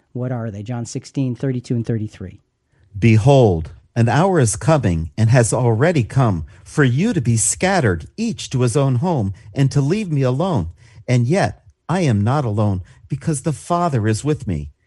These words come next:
Speaker 2: These things I have spoken to you, so that in me you may have peace. In the world you have tribulation, but take courage. I have overcome the world."
Speaker 1: You will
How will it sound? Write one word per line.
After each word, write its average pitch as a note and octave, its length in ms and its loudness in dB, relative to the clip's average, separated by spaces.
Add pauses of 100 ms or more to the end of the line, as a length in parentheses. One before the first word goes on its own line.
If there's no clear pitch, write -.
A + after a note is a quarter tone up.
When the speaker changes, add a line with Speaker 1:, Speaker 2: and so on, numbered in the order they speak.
(260)
Speaker 2:
These D3+ 420 -2
things F3+ 320 -4
I A2+ 120 0
have G#2 120 -2
spoken D#3 460 -4
to - 120 -8
you, F#2+ 180 -4 (180)
so - 200 -8
that B2 280 -2
in F3 260 -2
me C#3+ 400 -2
you C3 160 -2
may C3+ 180 0
have C3+ 500 -4
peace. G2+ 520 -8 (480)
In A#2 160 0
the A2 100 2
world G#2+ 540 0
you G2+ 120 -2
have A#2 280 2
tribulation, A2 800 -2 (280)
but A2+ 240 -4
take - 360 -4
courage. G2+ 600 -2 (380)
I G2+ 520 0
have F#2 220 -2 (120)
overcome C3 720 -2
the F2 120 -6
world." F2 520 -6 (1300)
Speaker 1:
You D3 320 4
will B2+ 600 2